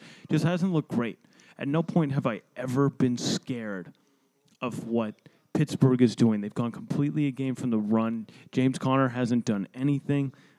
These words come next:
while Taylor for the Colts has been pretty solid. He's already, he has eight hundred forty-two yards rushing, seven touchdowns. T Y Hilton's finally stepped his game up after some time.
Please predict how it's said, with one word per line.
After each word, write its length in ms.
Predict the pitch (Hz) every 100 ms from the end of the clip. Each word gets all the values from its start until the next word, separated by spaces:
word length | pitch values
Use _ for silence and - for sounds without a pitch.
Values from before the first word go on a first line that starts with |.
| _
while 340 | 123 110 95 _ _ _ _ _ _ _ _ - -
Taylor 520 | 147 147 147 156 147 _ _ _ -
for 140 | -
the 60 | 135
Colts 340 | - 143 147
has 100 | 143
been 200 | 120 139
pretty 240 | 127 151 147
solid. 420 | - 135 131 131
He's 180 | 131 123
already, 300 | 127 127 127 _
he 180 | - 123
has 320 | 123 107 - _ _ _
eight 120 | 165
hundred 280 | 147 151 131
forty-two 360 | - 139 123 135
yards 320 | 123 113 113
rushing, 320 | 123 117 123
seven 360 | 117 139 131 127
touchdowns. 580 | 131 123 - 127 120 - - _ -
T 120 | 170
Y 220 | 151 139
Hilton's 420 | 113 147 143 139
finally 460 | - 131 131 135 131
stepped 340 | - 135 -
his 180 | 131 117
game 300 | 120 120 120
up 200 | 120 - _ _ _ _ _ _ _ _ _ _ _ _
after 320 | 131 135 131
some 320 | 123 135 127
time. 440 | - 135 131 131